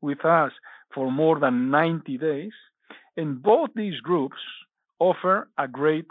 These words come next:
opportunity. The first group, account holders, as one would imagine, are far more profitable, these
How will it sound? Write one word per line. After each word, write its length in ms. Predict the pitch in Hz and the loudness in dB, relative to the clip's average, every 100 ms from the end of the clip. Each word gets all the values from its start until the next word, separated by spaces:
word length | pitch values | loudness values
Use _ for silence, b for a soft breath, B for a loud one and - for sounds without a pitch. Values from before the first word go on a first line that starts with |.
| - - | -20 -14
opportunity. 580 | 131 135 - 147 107 92 _ _ _ _ _ _ b b b | -10 -10 -10 -10 -10 -14 _ _ _ _ _ _ b b b
The 100 | 131 127 | -8 0
first 300 | 185 220 196 | 6 6 4
group, 340 | 139 156 240 - - _ _ _ | -4 -2 -2 -6 -20 _ _ _
account 400 | 127 - 143 143 | -12 -4 -2 -2
holders, 460 | - 156 170 214 269 - _ B B B B | -2 -2 -2 -6 -12 -18 _ B B B B
as 180 | 127 120 | -6 -6
one 300 | 127 151 156 | 0 2 2
would 140 | 131 120 | -2 -6
imagine, 540 | 110 139 165 202 226 | 0 2 2 2 0
are 300 | 147 135 123 - _ _ _ _ _ | 0 0 -4 -10 _ _ _ _ _
far 220 | - 160 156 | 2 2 4
more 260 | 151 160 | 2 0
profitable, 640 | 156 147 147 170 139 113 113 | 0 -6 -4 -4 -4 -10 -6
these 180 | 143 | -4